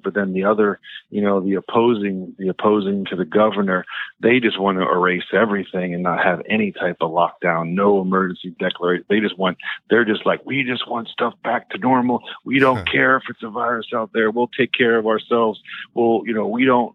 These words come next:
Speaker 1: we don't, we don't buy that it's anything." Like, so there's a whole, it's, you know, probably split like that in most places. But yeah,
Speaker 2: Yeah,
Speaker 1: the,
Speaker 2: yeah, but
Speaker 1: our,
Speaker 2: until it
Speaker 1: our
Speaker 2: affects
Speaker 1: current
Speaker 2: them,
Speaker 1: one.
Speaker 2: until it's, they see it
Speaker 1: Yeah.
Speaker 2: affects one of their family or someone that they care about,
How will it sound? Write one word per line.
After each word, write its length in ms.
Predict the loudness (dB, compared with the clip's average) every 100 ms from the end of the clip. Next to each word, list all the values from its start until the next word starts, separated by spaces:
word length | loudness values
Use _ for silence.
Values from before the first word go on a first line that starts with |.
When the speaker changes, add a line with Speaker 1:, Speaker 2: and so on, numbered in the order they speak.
| _
Speaker 1:
we 140 | -6 -2
don't, 260 | -4 -6 -8
we 160 | -4
don't 240 | -2 -4 0
buy 320 | 2 4 2
that 180 | 0 -2
it's 140 | -4 -4
anything." 480 | -2 -2 -2 -2 -2 -8 -16 -18 -4
Like, 160 | -4 -2
so 60 | 0
there's 160 | 0 0
a 40 |
whole, 180 | -2 -2
it's, 120 | -2 -6
you 100 | 0
know, 100 | 2 2
probably 240 | 2 0 -2
split 200 | -2 -2
like 200 | -2 2
that 200 | 0 0
in 80 |
most 280 | -2 -2 -2
places. 360 | -6 -8 -8 -16 -14
But 120 | -6
yeah, 140 | -2 -2
Speaker 2:
Yeah, 60 |
Speaker 1:
the, 140 | -2 2
Speaker 2:
yeah, 180 | 2 2
but 140 | 2
Speaker 1:
our, 120 | 4
Speaker 2:
until 220 | 4 4 4
it 40 |
Speaker 1:
our 140 | 4
Speaker 2:
affects 400 | 2 2 2 2
Speaker 1:
current 160 | 2 4
Speaker 2:
them, 420 | 4 4 2 -2
Speaker 1:
one. 80 | -6 -12 _ _
Speaker 2:
until 320 | -4 0 0
it's, 200 | 2 0
they 180 | 0 0
see 200 | 2 0
it 100 | 0
Speaker 1:
Yeah. 80 | -2
Speaker 2:
affects 340 | 0 0 -2 -2
one 160 | -2
of 100 | -2
their 140 | -2 -4
family 500 | -2 0 0 0 -2
or 100 | -2
someone 320 | -2 -2 -4
that 80 | -4
they 100 | -6
care 360 | -6 -4 -2
about, 360 | -2 -2 -2